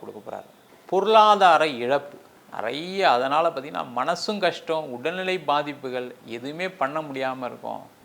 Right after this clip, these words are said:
இந்த பணம், கொடுத்த பணம் வந்துரும், அதுல எந்த டவுட்டுமே கிடையாது. அதற்கான முயற்சிகளை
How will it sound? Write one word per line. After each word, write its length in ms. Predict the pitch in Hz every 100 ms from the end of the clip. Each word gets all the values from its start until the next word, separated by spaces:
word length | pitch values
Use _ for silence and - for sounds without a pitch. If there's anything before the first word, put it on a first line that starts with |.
| _
இந்த 160 | 120 110
பணம், 520 | - 135 160 202 202 -
கொடுத்த 320 | 220 - 226
பணம் 320 | 165 156 170
வந்துரும், 400 | 127 123 120 117 -
அதுல 200 | 107 107
எந்த 260 | 110 127
டவுட்டுமே 400 | 127 123 120 131
கிடையாது. 300 | 113 107 101 - _ _
அதற்கான 540 | 135 160 185 170 151
முயற்சிகளை 580 | 135 143 180 180 127 147